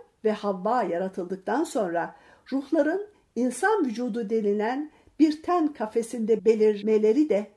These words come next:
hep böyle oldu. Her ruh geçici bir vücut elbisesine büründü. Sen eğer hakka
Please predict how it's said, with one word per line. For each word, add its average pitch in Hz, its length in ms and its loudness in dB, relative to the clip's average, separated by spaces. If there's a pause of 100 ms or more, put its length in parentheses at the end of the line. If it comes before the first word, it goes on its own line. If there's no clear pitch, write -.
hep - 300 -6
böyle 208 280 2
oldu. 147 380 -8 (500)
Her 311 400 0
ruh 285 260 0 (400)
geçici 302 460 0
bir 339 220 4
vücut 359 380 0 (340)
elbisesine 190 760 -2
büründü. 160 480 -8 (1500)
Sen 330 500 0 (420)
eğer 285 280 4
hakka - 600 -6